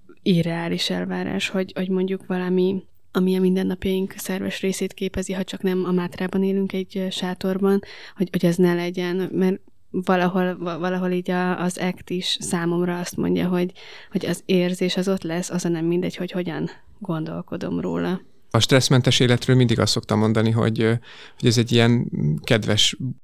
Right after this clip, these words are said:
Speaker 2: bújtatott öngyilkossági felhívás, hogy ez a,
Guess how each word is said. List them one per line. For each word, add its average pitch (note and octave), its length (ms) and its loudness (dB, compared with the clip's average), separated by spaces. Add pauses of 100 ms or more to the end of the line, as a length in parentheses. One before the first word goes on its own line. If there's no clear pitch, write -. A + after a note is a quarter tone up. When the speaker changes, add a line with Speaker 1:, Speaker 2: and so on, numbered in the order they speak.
Speaker 2:
bújtatott A2 640 0
öngyilkossági G#2+ 760 2
felhívás, - 760 0
hogy - 280 -4 (340)
ez - 160 -2
a, - 80 -2